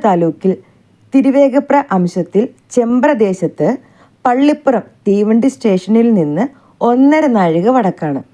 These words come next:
ഇവർക്ക് സാമൂതിരി കോവിലകത്ത് പെൺവഴി തമ്പുരാക്കന്മാരിൽ മൂപ്പായ അമ്പാടി കോവിലകത്ത്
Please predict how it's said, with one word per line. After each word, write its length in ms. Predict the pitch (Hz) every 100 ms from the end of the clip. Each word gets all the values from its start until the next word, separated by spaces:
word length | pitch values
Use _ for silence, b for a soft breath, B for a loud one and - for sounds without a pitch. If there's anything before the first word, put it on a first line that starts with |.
| - _ _ _ _ -
ഇവർക്ക് 580 | 196 202 190 165 190 277 b b b -
സാമൂതിരി 640 | 269 277 285 294 285 330
കോവിലകത്ത് 800 | - 220 190 185 147 147 - 170 - _
പെൺവഴി 440 | 226 226 247 269 277
തമ്പുരാക്കന്മാരിൽ 1000 | 269 208 190 220 233 247 247 247 247 262
മൂപ്പായ 680 | 226 220 226 247 214 156 - _ _ -
അമ്പാടി 480 | 175 202 220 262 285
കോവിലകത്ത് 760 | 254 196 190 165 160 - 240